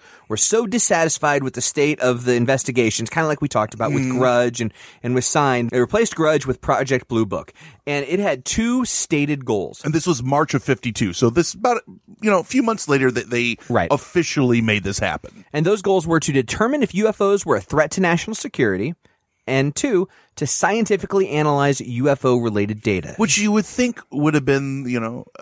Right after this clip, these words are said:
Speaker 2: well, it was of Sign and of Grudge. They were gonna do that, but Sign, like we said, didn't get the results they wanted, and Grudge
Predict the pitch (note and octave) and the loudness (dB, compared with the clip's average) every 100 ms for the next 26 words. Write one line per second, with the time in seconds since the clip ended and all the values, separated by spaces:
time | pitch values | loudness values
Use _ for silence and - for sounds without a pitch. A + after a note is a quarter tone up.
0 | - - B2+ A2+ C3+ G2+ G#2+ A2+ B2 G2+ | -20 -8 0 2 2 2 0 0 -2 -8
1 | - - G#2 A#2+ G2+ A2 A2 - B2 B2 | -6 -4 -4 -2 -2 0 0 0 0 0
2 | A2 A2 A2 A2 C#3 A#2 - A2+ - - | 0 -2 0 0 2 2 2 -2 -2 -20
3 | - - - B2+ B2 B2+ - A#2+ B2+ C3+ | -20 -14 -2 0 2 2 2 0 0 -2
4 | - F#3 B2+ A#2+ A#2+ A#2+ - A2+ A2 B2+ | 2 0 2 0 2 0 0 -2 0 0
5 | - B2 A#2 C#3 D3 A#2 G2+ A#2+ A#2+ A2+ | 0 0 2 2 0 -2 -2 2 2 -2